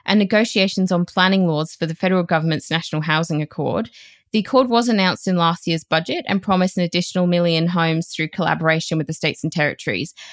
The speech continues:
But it's not all smooth sailing. The Greens are currently <laughs> blocking the government's ten billion dollar Housing Australia Future Fund,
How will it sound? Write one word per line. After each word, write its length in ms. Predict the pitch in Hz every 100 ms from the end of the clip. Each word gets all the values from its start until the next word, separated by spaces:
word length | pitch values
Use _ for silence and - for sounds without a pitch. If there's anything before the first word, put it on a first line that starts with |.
| - - _
But 140 | 370 480
it's 200 | 440 359
not 160 | 415
all 100 | 415
smooth 300 | 392 320 311
sailing. 500 | - 254 226 170 - -
The 40 |
Greens 320 | 202 202 226
are 80 | 220
currently 440 | - 226 202 - 214
<laughs> 40 |
blocking 460 | 196 185 - 285 233
the 80 |
government's 400 | 226 233 247 214
ten 240 | - 269 226
billion 380 | 214 233 220 208
dollar 220 | 180 180
Housing 360 | 190 175 180
Australia 420 | 175 - 170 160 170
Future 300 | 185 - 214
Fund, 320 | 196 202